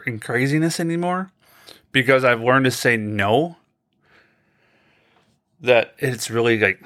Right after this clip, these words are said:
s-, it's really healthy. First of all, mental, mental,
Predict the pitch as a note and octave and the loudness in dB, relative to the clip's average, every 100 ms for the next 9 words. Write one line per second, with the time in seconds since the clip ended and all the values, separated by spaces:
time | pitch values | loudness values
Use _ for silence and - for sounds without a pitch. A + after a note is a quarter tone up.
0 | - - - - - _ _ _ - B2+ | -20 -16 -12 -12 -14 _ _ _ -12 -2
1 | D3 A2+ A2 A#2+ A#2 F#2+ A2 G#2+ G2+ F#2 | 2 4 4 0 0 -4 -4 -4 -4 -4
2 | G2+ G2 F#2 - _ - - A2+ G#2+ F#2+ | -4 -4 -6 -10 _ -20 -8 -4 -4 -6
3 | G2 | -10